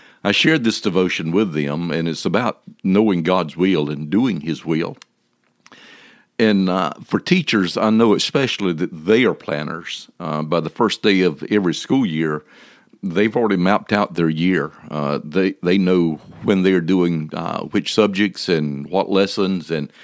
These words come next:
they already have it mapped out. Uh, they, they do this by means of instruction from those in authority over them and from the knowledge they've gained in school.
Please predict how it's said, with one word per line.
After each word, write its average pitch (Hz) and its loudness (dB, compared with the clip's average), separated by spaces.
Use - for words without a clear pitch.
they 98 0
already 101 2
have 101 -2
it - -6
mapped 95 -2
out. 98 -2
Uh, 76 -6
they, 92 0
they 90 -2
do 104 4
this 110 4
by 101 -2
means 95 0
of 90 -4
instruction 92 -2
from 78 -6
those 85 -2
in 80 -2
authority 98 -2
over 104 2
them 107 2
and 78 -6
from 98 0
the 90 4
knowledge 101 2
they've 107 2
gained 95 2
in 85 -4
school. 120 -4